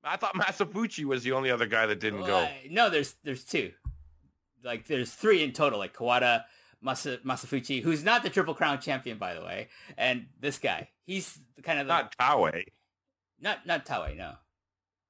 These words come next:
Speaker 1: Ah,
Speaker 2: Yeah.
Speaker 1: you know what? I don't. I'm drawing a blank.
Speaker 2: It's
Speaker 1: I
Speaker 2: okay.
Speaker 1: can't, I thought it was, I thought it was just the two of them that stayed behind.
Speaker 2: No, it would be also Taiyo Kea.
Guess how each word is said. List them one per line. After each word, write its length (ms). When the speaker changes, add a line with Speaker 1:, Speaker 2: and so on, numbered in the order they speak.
Speaker 1:
Ah, 200
Speaker 2:
Yeah. 180
Speaker 1:
you 60
know 100
what? 120
I 120
don't. 120
I'm 160
drawing 280
a 40
blank. 420
Speaker 2:
It's 140
Speaker 1:
I 60
Speaker 2:
okay. 100
Speaker 1:
can't, 120
I 60
thought 220
it 60
was, 280
I 80
thought 200
it 60
was 80
just 180
the 80
two 280
of 80
them 140
that 140
stayed 320
behind. 640
Speaker 2:
No, 240
it 40
would 160
be 180
also 300
Taiyo 380
Kea. 340